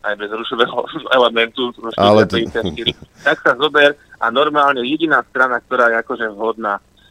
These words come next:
Speaker 1: na to, aby sa odpratal ten, e, umy-, špinavý riad, je Huliaková strana. Ja som sa tam hlásil a, e, mne odpísali, že nemôžeme vám zobrať, e,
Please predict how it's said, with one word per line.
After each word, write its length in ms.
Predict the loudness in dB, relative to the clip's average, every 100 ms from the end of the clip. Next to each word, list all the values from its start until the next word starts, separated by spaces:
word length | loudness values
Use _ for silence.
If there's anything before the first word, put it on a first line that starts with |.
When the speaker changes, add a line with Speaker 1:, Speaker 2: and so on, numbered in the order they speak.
| _ _ -4
Speaker 1:
na 240 | 0 0 -4 _ _ _ _ _ _ _ _ _ -8
to, 160 | 0 0
aby 180 | 0 -6
sa 140 | -10 _ -4
odpratal 500 | -2 -2 -2 -4 -4
ten, 160 | -8
e, 60 | -10 -8 -4 -4 -6 -6 -6 -8 -12 _
umy-, 300 | -6 -6 -8 -12
špinavý 420 | -8 -4 -4 -4
riad, 300 | -2 -2 -2 _ _ -20 -14
je 80 | -8
Huliaková 500 | -4 -4 -4 -6 -6
strana. 320 | -8 -8 -8 -12 -16 _ _
Ja 160 | 2 2
som 160 | 2 -8
sa 80 |
tam 240 | -6 -6 -2
hlásil 500 | 0 0 0 -4 -4 _ _ _ -8
a, 300 | -2 0 0
e, 40 | -4 -6 -2 0 -2
mne 180 | -2 -2
odpísali, 480 | -2 -10 -6 -4 -4
že 160 | -4 -4 -4 _ _
nemôžeme 640 | -4 0 2 0 -2 -4 -6 -4
vám 240 | -4 -4
zobrať, 440 | -6 -6 -2 -4
e, 40 | -6